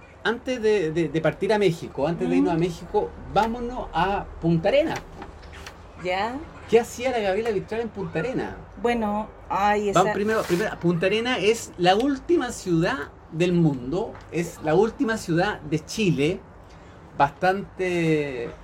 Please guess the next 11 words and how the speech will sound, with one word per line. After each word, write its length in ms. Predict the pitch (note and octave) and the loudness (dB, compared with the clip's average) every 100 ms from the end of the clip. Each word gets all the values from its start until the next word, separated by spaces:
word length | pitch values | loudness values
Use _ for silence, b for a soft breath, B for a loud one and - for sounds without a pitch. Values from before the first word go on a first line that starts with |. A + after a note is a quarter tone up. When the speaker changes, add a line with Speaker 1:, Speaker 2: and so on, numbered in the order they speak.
| - | -8
Speaker 1:
inhóspita 600 | C3+ D3+ G3 - F3 E3+ | 0 2 2 0 -2 2
para 260 | D#3+ C#3+ C3 | 4 4 2
nosotros, 600 | B2+ - G3 D#3 D#3 D#3+ - - | -2 -2 -2 0 0 -2 -6 -6
lo-, 360 | C3 B2 A#2 G#2+ | 0 2 2 0
los 120 | A#2 | -6
que 120 | - | -4
vivimos 440 | D#3+ A#2+ C#3+ D3 C#3 | -4 0 -2 0 0
en 60 | |
la 100 | A#2 | -2
zona 220 | - C#3+ C3+ | -4 -4 -2
central. 600 | A#2 G#2 D#3+ C#3 C#3 | -4 -4 0 2 0